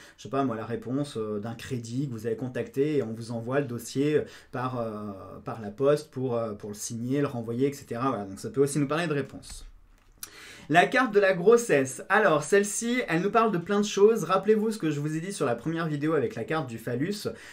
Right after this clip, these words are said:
que si cette carte-là était associée avec la carte du phallus, alors il n'y avait pas d'autre message possible que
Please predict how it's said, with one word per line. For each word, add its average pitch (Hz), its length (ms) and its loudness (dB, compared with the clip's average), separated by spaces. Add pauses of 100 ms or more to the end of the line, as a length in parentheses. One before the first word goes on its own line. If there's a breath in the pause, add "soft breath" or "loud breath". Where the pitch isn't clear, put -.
(140 loud breath)
que 147 120 6
si 226 580 -2
cette 220 260 2
carte-là 196 540 0
était 147 320 0
associée 185 420 -2
avec 139 220 0
la 131 80 -4
carte 175 220 -2
du 147 120 -8
phallus, 160 480 -2
alors 196 440 2
il 165 100 0
n'y 165 100 -2
avait 165 220 -2
pas 214 280 0
d'autre 175 400 -2
message 165 540 -2
possible 165 400 0
que 220 300 6